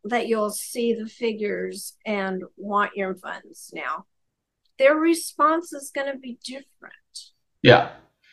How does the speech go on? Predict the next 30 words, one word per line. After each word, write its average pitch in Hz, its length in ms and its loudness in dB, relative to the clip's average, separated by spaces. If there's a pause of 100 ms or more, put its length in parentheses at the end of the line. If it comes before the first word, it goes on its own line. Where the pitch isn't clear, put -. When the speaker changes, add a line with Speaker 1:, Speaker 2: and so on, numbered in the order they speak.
(260)
Speaker 2:
they'll 156 200 12
be 151 80 12
Speaker 1:
So 139 60 6
Speaker 2:
different. 123 380 4 (600)
Speaker 1:
Yeah. 330 140 2
Speaker 2:
But 180 200 10
you've 165 200 10
also, 170 720 10
you've 147 280 0
also, 185 440 6
before 123 380 2
you 123 120 6
got 196 280 6
to 120 100 4
this 98 240 -2
point, 92 540 0 (680)
you've 135 180 8
also 151 280 10
had 127 240 8
a 123 40 8
very 117 220 6
frank 127 380 4
discussion 117 540 2
with 104 120 2
your 98 160 2
client - 580 2
that - 280 2 (1040)
trials 127 460 8
have 156 200 8
risks. 123 760 4